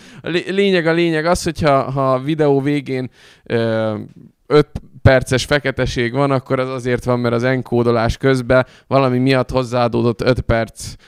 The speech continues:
dummy fekete adat. Ö, YouTube feltöltésnél állandóan ledob minket a helyi hálózat, ugye itt a hotelben nem túl erős az internet, de,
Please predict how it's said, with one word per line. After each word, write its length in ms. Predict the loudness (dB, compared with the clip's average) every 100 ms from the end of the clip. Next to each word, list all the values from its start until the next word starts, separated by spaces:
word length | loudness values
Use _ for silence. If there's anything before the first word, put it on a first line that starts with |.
| _
dummy 360 | -2 0 2 0
fekete 460 | -2 -2 -2 -2 0
adat. 460 | 2 2 2 -2 -18 -20 -16
Ö, 380 | -6 -2 0 0
YouTube 440 | 2 2 2 -2
feltöltésnél 1000 | 0 0 2 0 0 -4 -6 -4 -2 0
állandóan 580 | 2 2 2 0 0 0
ledob 280 | 0 2 0
minket 400 | -2 -6 -4 -4
a 280 | -2 -4 -6 -6
helyi 260 | -2 0 2
hálózat, 560 | 4 4 4 2 -2
ugye 160 | -4 -8
itt 160 | -6
a 40 | -2
hotelben 560 | 0 2 0 0 -2
nem 220 | -2 -2 -2
túl 320 | -2 0 0
erős 280 | 0 -4 -4
az 120 | -6
internet, 540 | -8 -6 -6 -6 -6
de, 220 | -2 -2